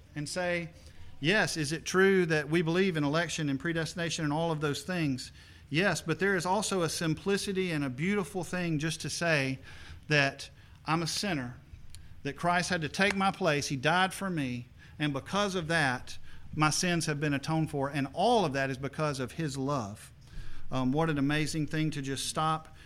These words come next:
and think about the very simplicity of that message. So we should always be able to get back to,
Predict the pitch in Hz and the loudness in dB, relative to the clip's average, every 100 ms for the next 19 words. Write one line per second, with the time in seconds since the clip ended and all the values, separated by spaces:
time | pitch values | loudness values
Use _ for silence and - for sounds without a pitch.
0 | - 151 143 170 160 160 147 139 139 143 | -8 -2 -2 0 0 0 0 0 -2 -2
1 | 170 143 - 160 135 - 190 180 175 135 | -2 -2 -4 -2 -2 0 0 0 -2 -2
2 | 127 127 - - - - 147 147 143 - | -4 -6 -20 -20 -20 -6 -2 -2 -4 -8
3 | - - - 143 139 135 147 143 - 101 | -16 -20 -10 -4 -2 0 0 0 -4 -10
4 | - - - - - - - - - - | -12 -16 -18 -18 -18 -20 -20 -18 -8 2
5 | 180 165 160 - - - 165 175 185 185 | 4 4 0 -10 -18 2 4 6 6 6
6 | 185 147 165 165 160 143 135 165 127 156 | 4 2 4 4 2 0 0 0 2 2
7 | 180 185 - 156 131 135 | 2 0 0 0 0 0